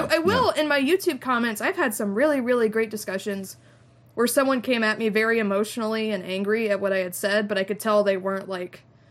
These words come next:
Speaker 1: trying to hurt me. They were just kind of upset or they, or didn't understand what I was saying. And I very calmly, I, I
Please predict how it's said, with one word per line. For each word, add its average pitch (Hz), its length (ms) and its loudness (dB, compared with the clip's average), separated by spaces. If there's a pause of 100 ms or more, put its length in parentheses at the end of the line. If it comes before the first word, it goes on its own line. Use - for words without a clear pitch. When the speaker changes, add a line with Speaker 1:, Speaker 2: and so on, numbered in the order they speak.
(420)
Speaker 1:
trying 202 340 2
to 185 80 0
hurt 220 280 0
me. 262 280 -2 (240)
They 208 80 -2
were 202 80 4
just 202 140 -8
kind 220 140 -2
of 196 60 0
upset 214 400 2
or 202 120 4
they, 196 180 -2
or 196 220 -2
didn't 202 240 -4
understand 202 340 -2
what 196 100 0
I 196 60 2
was 196 140 -2
saying. 208 400 0 (240)
And 208 120 2
I 208 100 6
very 214 400 2
calmly, 220 480 0
I, 208 180 0
I 208 120 -4